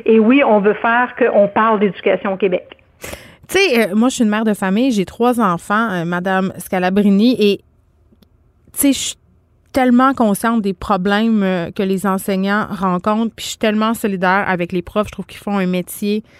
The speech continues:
Speaker 2: euh, très, très important, qui est pas assez valorisé. En même temps, la société, en ce moment, on fait un effort collectif pour que nos écoles restent ouvertes.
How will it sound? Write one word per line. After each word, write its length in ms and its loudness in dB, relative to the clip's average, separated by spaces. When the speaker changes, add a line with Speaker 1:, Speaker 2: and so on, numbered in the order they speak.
Speaker 2:
euh, 160 2
très, 220 -2
très 460 -2
important, 480 0
qui 80 -4
est 100 -4
pas 120 2
assez 440 -2
valorisé. 840 -2
En 100 2
même 260 2
temps, 340 -2
la 160 -2
société, 520 -2
en 100 2
ce 140 -4
moment, 360 0
on 60 0
fait 140 -4
un 140 0
effort 360 -2
collectif 760 -2
pour 160 -6
que 80 -2
nos 180 0
écoles 480 -2
restent 340 -2
ouvertes. 580 -4